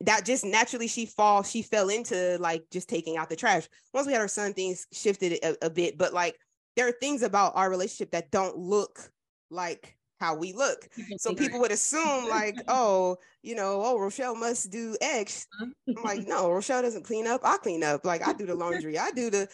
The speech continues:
Speaker 1: like, I'm the, I keep the house, like, you know, I'm the house manager, as you would call it, right?" Like, she don't do that. She does cook. She does other, you know, a lot of other things, but, like, it doesn't look how we look,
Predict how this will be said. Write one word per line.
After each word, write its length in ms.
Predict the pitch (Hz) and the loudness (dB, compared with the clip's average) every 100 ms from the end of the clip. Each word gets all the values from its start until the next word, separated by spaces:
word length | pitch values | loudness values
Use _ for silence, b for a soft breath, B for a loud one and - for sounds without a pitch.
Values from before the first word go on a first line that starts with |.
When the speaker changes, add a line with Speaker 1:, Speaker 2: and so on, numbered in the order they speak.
| B | B
Speaker 1:
like, 140 | 214 208 | -2 0
I'm 240 | 208 285 277 | 2 2 4
the, 180 | 240 | 4
I 140 | 185 381 - | 4 0 -2
keep 180 | 247 | -8
the 60 | 185 | -6
house, 340 | 185 185 190 | -4 -2 -2
like, 260 | 202 185 - | -4 -4 -6
you 180 | - 214 | -10 -4
know, 160 | 196 165 | -2 0
I'm 180 | 196 285 | -2 -2
the 80 | |
house 300 | 196 202 190 | -2 -2 -4
manager, 460 | 190 180 185 180 175 | -4 -2 -2 -2 0
as 240 | 175 180 | 0 2
you 80 | 302 | 2
would 180 | 175 175 320 | 2 0 0
call 200 | 190 175 | 2 2
it, 120 | 156 | 4
right?" 220 | 175 208 | 4 4
Like, 220 | 208 214 208 - - | 4 0 -2 -12 -20
she 60 | - | -10
don't 220 | 381 262 | -6 0
do 100 | 196 | 4
that. 260 | 233 262 - | 4 4 2
She 200 | - 370 | 4 6
does 220 | 294 277 | 6 4
cook. 340 | - 294 294 | 2 2 2
She 140 | - - | 2 -2
does 160 | 254 220 | -2 -2
other, 300 | 214 208 202 | -4 -4 -4
you 120 | 240 | -4
know, 180 | 202 185 | -2 -2
a 20 | |
lot 180 | 196 214 | 0 -2
of 60 | 185 | -4
other 180 | 185 175 | -4 -4
things, 240 | 175 185 | -4 -6
but, 160 | 175 180 | -2 0
like, 220 | 180 170 _ b b - | 0 -2 _ b b -4
it 100 | 208 | 0
doesn't 340 | 226 196 170 | 0 0 0
look 200 | 208 214 | 0 -2
how 460 | - 208 185 175 165 | -4 2 4 4 2
we 200 | 156 202 | 0 -2
look, 220 | 143 123 | -4 -6